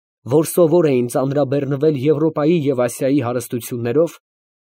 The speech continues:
այդ ժամանակ զբաղված էին զենքերի և զանազան ռազմամթերքի տեղափոխություններով։ Շահախնդիր վաճառականը, մոռացած արծաթի և ոսկու անհագ բաղձանքը, այժմ հրապուրված էր հայրենիքի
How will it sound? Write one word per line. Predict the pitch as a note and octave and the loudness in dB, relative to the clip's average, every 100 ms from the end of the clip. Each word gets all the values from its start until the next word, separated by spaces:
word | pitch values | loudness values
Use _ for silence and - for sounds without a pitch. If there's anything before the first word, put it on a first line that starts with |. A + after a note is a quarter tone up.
| _ _ _ _ - | _ _ _ _ -4
այդ | B2+ F3 | 0 0
ժամանակ | C#3+ F#3 F3+ E3+ F#3 | 2 2 4 2 0
զբաղված | B2+ B2+ D3+ A#2 E3 D#3+ | -2 -2 -2 0 -2 0
էին | D#3+ D3+ D3 | 0 0 0
զենքերի | A#2 C3 D3 D3 D3 F3+ | -2 -2 -2 -2 -4 -2
և | C#3 D3 - _ _ C3 | 0 0 -2 _ _ -10
զանազան | B2 D#3 D#3+ D3 C#3+ E3+ | -4 0 2 2 0 0
ռազմամթերքի | C3 C#3+ B2+ C3+ B2+ B2 B2 - C3+ | 0 0 0 -2 -4 -4 -6 -4 -2
տեղափոխություններով։ | C3+ A2+ A#2 B2+ - B2 - A2 F#2+ E2+ - - _ _ _ _ _ _ _ _ _ _ _ - | -2 -2 -4 -6 -8 -10 -8 -8 -8 -10 -16 -20 _ _ _ _ _ _ _ _ _ _ _ -12
Շահախնդիր | - B2+ E3+ - E3+ - G3 | -4 0 0 0 0 0 0
վաճառականը, | D3 D3+ E3+ D3+ D3+ F3 A2 F2+ - _ _ _ - | 2 2 2 2 0 -2 -4 -10 -18 _ _ _ -8
մոռացած | A2+ C3 F3 - F#3 F3 | -2 2 2 2 0 2
արծաթի | D#3 - D3+ G3+ F3+ | -2 -2 -2 -2 0
և | D#3 B2+ | 0 2
ոսկու | D#3 D#3 - F3+ - | 0 -2 -2 -2 0
անհագ | C#3 C3+ D3+ C#3+ | -2 0 -2 -2
բաղձանքը, | A#2+ B2 B2 D#3+ B2+ - F#2 _ _ _ _ _ _ - | 0 -2 0 -2 -4 -8 -14 _ _ _ _ _ _ 0
այժմ | D3 F#3 F3+ E3 | 2 4 2 2
հրապուրված | E3 D#3 D3+ C3+ E3 D#3+ | 2 2 0 2 0 0
էր | C3+ | 0
հայրենիքի | C#3 C#3 D3 C#3 - | 0 0 0 -2 -2